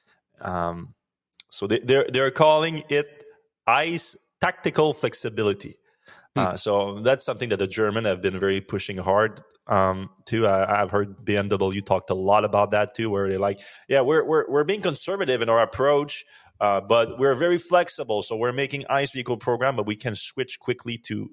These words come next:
Speaker 1: electric if we have to." But I, I, I really need to see that happening, 'cause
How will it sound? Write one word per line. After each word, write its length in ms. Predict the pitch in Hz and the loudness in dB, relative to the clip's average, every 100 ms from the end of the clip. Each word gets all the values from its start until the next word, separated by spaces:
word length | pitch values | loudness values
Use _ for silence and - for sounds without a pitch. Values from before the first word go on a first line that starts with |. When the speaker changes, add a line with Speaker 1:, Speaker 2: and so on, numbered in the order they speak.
| - | -2
Speaker 1:
electric 420 | 110 113 - 101 | 0 0 -6 -8
if 100 | 95 | -10
we 120 | - | -10
have 300 | 92 101 101 | -4 -4 -6
to." 220 | - 104 95 | -12 -14 -10
But 180 | 95 - _ _ _ _ _ _ _ _ _ _ _ - - - - - - - | -10 -10 _ _ _ _ _ _ _ _ _ _ _ -20 -20 -20 -20 -20 -12 -2
I, 120 | 98 101 107 104 | 0 2 2 2
I, 40 | 113 | 2
I 40 | |
really 200 | 120 165 | 4 4
need 180 | 127 123 | 0 -4
to 80 | 107 | -8
see 260 | - - 107 | -10 -6 -2
that 180 | 98 | 0
happening, 460 | 87 101 104 92 90 | 0 -4 -4 -8 -8
'cause 380 | - 85 - | -8 -8 -10